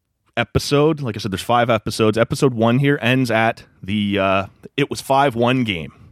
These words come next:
against the Ottawa Senators. Uh, you'll all remember, um, Toronto had a five one lead, and, you know, they, they take us inside the locker room at, uh, at second intermission. And I guess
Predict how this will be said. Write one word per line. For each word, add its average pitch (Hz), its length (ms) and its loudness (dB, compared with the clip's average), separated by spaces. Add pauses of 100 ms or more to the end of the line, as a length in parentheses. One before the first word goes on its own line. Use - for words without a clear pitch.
(100)
against 101 240 -4
the 101 80 0
Ottawa 107 260 4
Senators. 113 520 2 (480)
Uh, 90 200 0
you'll 92 160 -2
all 95 160 4
remember, 104 520 2 (400)
um, 82 760 -2
Toronto 95 320 0
had 95 140 2
a - 20 0
five 95 360 2
one 92 260 0
lead, 104 440 0 (220)
and, 87 600 -4 (180)
you 98 120 2
know, 90 120 2
they, 87 160 0
they 85 280 -2 (100)
take 95 240 0
us - 120 -6
inside 92 360 0
the 87 60 -2
locker 90 320 2
room 92 340 0 (1400)
at, 98 280 -6
uh, 82 340 -2
at 98 120 -6
second 101 300 -2
intermission. 90 580 -2 (1300)
And 92 100 -4
I 104 60 -4
guess 139 240 -2